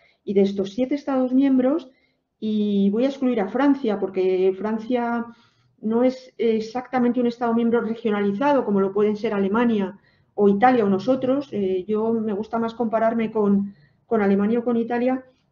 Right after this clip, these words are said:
pues digamos que somos, mm, el país regionalizado, eh, que ha aprobado el plan en, en esta primera tanda. Esto es importante,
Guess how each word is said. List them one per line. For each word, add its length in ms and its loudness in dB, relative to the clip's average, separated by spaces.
pues 160 -2
digamos 340 -2
que 120 -4
somos, 640 -2
mm, 920 -4
el 100 -2
país 200 0
regionalizado, 880 0
eh, 420 2
que 80 -2
ha 40 0
aprobado 400 0
el 100 -2
plan 380 -2
en, 480 -6
en 140 -2
esta 280 -2
primera 600 -8
tanda. 380 0
Esto 220 -6
es 80 -2
importante, 840 2